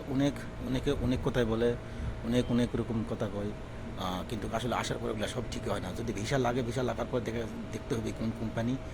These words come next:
এরপর, <clears throat> এরপর বলা যাবে যে কোন কাজ দিতে পারে। আর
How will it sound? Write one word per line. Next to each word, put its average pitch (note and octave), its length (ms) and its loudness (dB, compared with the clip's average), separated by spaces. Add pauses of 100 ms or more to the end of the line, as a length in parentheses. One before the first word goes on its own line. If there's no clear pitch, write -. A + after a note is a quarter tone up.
(260)
এরপর, B2+ 280 2 (220)
<clears throat> - 280 6 (600)
এরপর B2+ 240 8
বলা A#2 220 8
যাবে A2+ 260 4
যে A#2 160 2
কোন A#2 120 4
কাজ G#2+ 160 2
দিতে F#2+ 160 0
পারে। F#2 180 4
আর G2+ 500 4